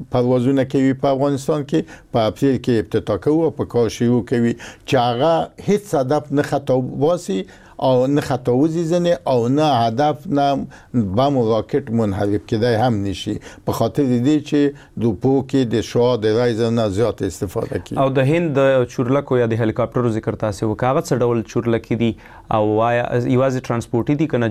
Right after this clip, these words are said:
Speaker 2: جنګي؟
Speaker 1: هغه هم می بیست و چهار باندې په نامه یادېږي چې د اوس هم په هلمند او هم په کندوز کې دونه استفاده کیږي. هم توپ کار کوي، د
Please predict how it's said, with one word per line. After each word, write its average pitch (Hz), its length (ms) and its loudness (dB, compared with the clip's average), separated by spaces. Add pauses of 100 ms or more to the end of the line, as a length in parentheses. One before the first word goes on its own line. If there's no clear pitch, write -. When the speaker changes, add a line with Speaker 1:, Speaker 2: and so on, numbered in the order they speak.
Speaker 2:
جنګي؟ 104 320 0 (240)
Speaker 1:
هغه 160 200 0 (120)
هم 196 500 2
می 185 140 4 (100)
بیست 147 160 0
و 151 40 4
چهار 170 360 2
باندې 180 320 0
په 185 40 2 (120)
نامه 180 260 2
یادېږي 180 460 2
چې 151 140 -2
د - 0 -
اوس 143 420 2
هم 147 240 2
په - 20 2 (140)
هلمند 143 480 0
او 135 260 2 (140)
هم 127 80 0 (100)
په 123 80 2 (460)
کندوز 131 320 0
کې 135 180 0
دونه 127 300 2
استفاده 107 500 0
کیږي. 143 500 2 (380)
هم 123 400 2
توپ 143 240 0
کار 151 260 0
کوي، 151 240 2
د 135 80 -2